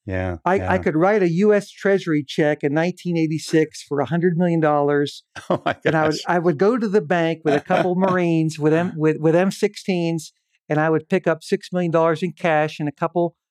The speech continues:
Speaker 2: briefcases and go back to the ship. Can you imagine
Speaker 1: Oh my
Speaker 2: that?
Speaker 1: gosh, that's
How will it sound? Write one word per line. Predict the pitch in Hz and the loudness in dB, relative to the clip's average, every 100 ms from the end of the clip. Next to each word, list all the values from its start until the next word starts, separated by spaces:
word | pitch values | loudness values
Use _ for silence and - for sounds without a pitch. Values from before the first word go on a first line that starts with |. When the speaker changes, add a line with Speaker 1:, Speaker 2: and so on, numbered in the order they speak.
| _ _ | _ _
Speaker 2:
briefcases | 185 214 208 175 151 - 156 147 | 0 0 0 0 0 0 -2 0
and | 147 | 0
go | 160 | 0
back | 147 151 | 0 -2
to | - | -4
the | 131 | -12
ship. | 131 - 151 - | -8 -2 -2 -2
Can | 156 | -4
you | 185 | -2
imagine | 185 190 196 196 | 2 0 0 0
Speaker 1:
Oh | |
my | 202 | -2
Speaker 2:
that? | 196 | -2
Speaker 1:
gosh, | 101 101 87 - | -2 0 -2 -6
that's | - 135 143 | -2 -2 -4